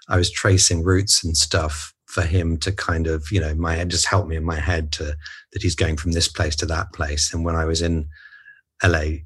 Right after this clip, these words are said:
w-, w-, getting notes and stuff, but, you know, I, they, they kindly provided me with a car. He took me around those routes and stuff. So it's literally, that was all. And, and, and the idea was, um,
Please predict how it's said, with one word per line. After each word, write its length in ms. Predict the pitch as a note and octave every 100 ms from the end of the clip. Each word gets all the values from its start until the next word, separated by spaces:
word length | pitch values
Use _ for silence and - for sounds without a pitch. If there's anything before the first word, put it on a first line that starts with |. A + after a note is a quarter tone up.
| _
w-, 160 | - -
w-, 220 | G#2 G#2
getting 260 | G2 E2+ E2+
notes 320 | F2+ G#2 -
and 60 | F2
stuff, 320 | - D#2 D2+
but, 140 | - -
you 80 | E2+
know, 220 | D2+ D2+ D2 -
I, 100 | - - _ _
they, 120 | F#2 E2+
they 240 | E2+ E2+
kindly 420 | - - F2+ D#2+
provided 460 | D#2 F2 E2 D#2+ D#2+
me 100 | D#2
with 120 | D#2+
a 40 |
car. 320 | D#2 F2 D#2+ D#2
He 60 |
took 240 | D2+ - D#2+
me 80 |
around 320 | D#2+ D#2+ D#2+ D#2+
those 220 | D2+ D#2
routes 340 | E2+ F#2 -
and 80 | D#2+
stuff. 240 | - D2+
So 120 | D2+ F#2
it's 120 | G2+
literally, 220 | A2+ G#2
that 100 | G#2+
was 100 | G2
all. 140 | F#2+ F#2+ - - -
And, 120 | B2+ -
and, 120 | C3+ C3+
and 140 | C3
the 80 | C#3
idea 440 | C3+ B2+ D#3 D#3
was, 400 | C#3+ B2 G#2 -
um, 400 | G#2+ G#2+ G2+ G2+